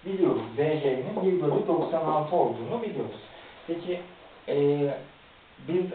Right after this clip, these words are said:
hangi değerle karşılaştıracağız? Yani test istatistiğimiz ne olacak? Şimdi o küçük örneklemlerde, e, Z eşittir X ortalama eksi mü bölü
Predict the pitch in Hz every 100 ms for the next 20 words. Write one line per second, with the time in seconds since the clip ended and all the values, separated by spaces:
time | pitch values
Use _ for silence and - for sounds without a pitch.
0 | - - 196 208 208 160 147 135 127 127
1 | 127 127 - 120 117 - 117 233 285 180
2 | 147 139 - 175 180 - 170 - 165 160
3 | 180 - 180 180 185 151 123 107 - -
4 | 277 - - - - 165 165 190 - 185
5 | 240 240 220 185 156 143 143 139 131 127
6 | 120 208 - - - - - - 151 151
7 | 147 147 185 202 180 - - 247 269 -
8 | - - - - - - - - - -
9 | 190 - 196 175 170 170 160 165 - -
10 | - - - - - - - - - -
11 | - - - - - - - - 160 147
12 | - - 233 - - - - 143 151 180
13 | 233 - - 143 151 147 -